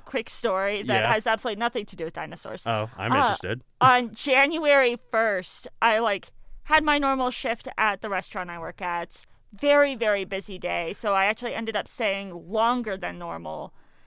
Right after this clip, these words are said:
Speaker 1: And then I had a tour, because I'm a tour guide, of Denver.
Speaker 2: Yes.
Speaker 1: And so I had an evening holiday lights tour, and so I did the tour. And then as I was getting home, walking home from the train station, I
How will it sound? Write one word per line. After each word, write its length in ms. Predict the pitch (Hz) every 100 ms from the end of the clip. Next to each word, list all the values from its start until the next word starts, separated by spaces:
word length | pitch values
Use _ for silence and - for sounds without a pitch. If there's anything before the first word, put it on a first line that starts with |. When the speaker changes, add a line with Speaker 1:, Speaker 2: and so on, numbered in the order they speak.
| -
Speaker 1:
And 180 | - 240
then 260 | 226 226 220
I 280 | - 226 202
had 320 | 196 226 226 -
a 200 | 214 190
tour, 540 | - - 370 277 226
because 200 | 269 -
I'm 80 | 202
a 60 | 185
tour 180 | 208
guide, 340 | 175 185 185 202
of 240 | - 214 -
Denver. 540 | 185 175 175 180 208 -
Speaker 2:
Yes. 340 | 113 95 104 -
Speaker 1:
And 180 | 247 240
so 180 | - 240
I 120 | 226
had 320 | 226 226 226 -
an 160 | 240 -
evening 420 | - 269 254 254
holiday 500 | 254 226 240 233 233
lights 380 | 220 214 180 -
tour, 300 | - 220 208
and 120 | 240
so 100 | 240
I 100 | 220
did 180 | 202 214
the 60 | 233
tour. 420 | 240 202 185 196 - - - -
And 100 | 240
then 140 | 254 254
as 240 | - 247 294
I 100 | 269
was 180 | 262 233
getting 340 | 196 220 247 254
home, 520 | - - 220 220 202
walking 380 | 175 214 254 233
home 180 | 240
from 160 | 240 247
the 80 | 196
train 380 | - 240 233 247
station, 580 | - 208 208 - 214 -
I 200 | 208